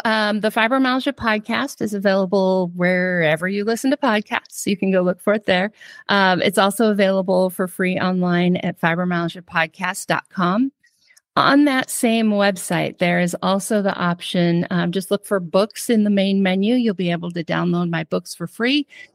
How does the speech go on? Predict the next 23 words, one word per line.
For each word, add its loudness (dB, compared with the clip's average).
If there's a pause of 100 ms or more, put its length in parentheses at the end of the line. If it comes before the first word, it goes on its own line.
(120)
And 2
then 2
you'll 0
also 0
find, 0
find 2
a 2
coach -2
in 2
the 2
menu 0
if -4
you're 0
looking -2
to 0
have -2
a, -2 (320)
a -2
consultation 0
with 0
a -4
coach 0
or 4